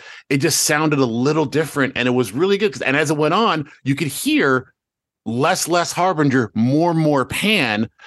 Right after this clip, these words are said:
until the very end where he has that moment, he realizes it right before he explodes, and then that last jump scare at the end where he's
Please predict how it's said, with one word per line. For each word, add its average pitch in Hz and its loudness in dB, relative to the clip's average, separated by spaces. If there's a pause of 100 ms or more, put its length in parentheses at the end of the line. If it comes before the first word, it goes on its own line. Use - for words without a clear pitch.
(120)
until 139 0
the 135 2
very 139 0
end 175 2
where 120 0 (260)
he 113 -8
has 135 0
that 131 0
moment, 139 2
he 117 -4
realizes 131 0
it 110 2
right 113 0
before 113 0
he 107 0
explodes, 131 0
and 117 0
then 120 2
that 101 0
last 113 -2 (260)
jump 127 0
scare 127 2
at 113 -2
the 131 0
end 139 2
where 113 0
he's 110 -4